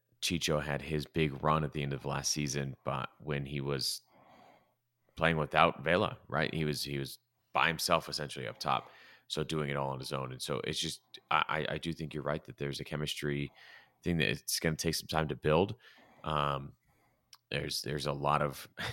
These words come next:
<laughs> they, they're gonna have to learn to share the ball, obviously. Uh, I think Chicho is still, going back to August, the leading scorer in M L S, but I'd have to double check on that.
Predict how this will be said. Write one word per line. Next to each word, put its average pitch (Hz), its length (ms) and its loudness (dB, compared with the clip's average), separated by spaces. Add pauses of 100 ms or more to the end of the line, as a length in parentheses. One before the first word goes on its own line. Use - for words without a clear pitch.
(140)
<laughs> - 380 -20
they, - 160 0
they're 80 140 2
gonna 78 120 4
have 78 100 2
to 78 100 2
learn 80 140 2
to 73 60 0
share 78 300 6
the 73 80 -4
ball, 76 420 4 (380)
obviously. 85 640 0
Uh, 69 440 4 (600)
I 78 80 0
think - 340 0 (640)
Chicho 92 320 2
is 76 100 2
still, 87 460 6
going 78 280 0
back 76 240 2
to - 120 -2
August, 73 460 0
the 65 340 -6 (340)
leading 73 340 -2
scorer 73 440 0
in 65 60 -6
M 65 100 -6
L 62 180 -6
S, 53 280 -6
but - 160 -10 (120)
I'd 69 160 -10
have 65 180 -12
to 64 120 -18
double 65 260 -8
check 64 260 -8
on 55 100 -10
that. 50 180 -10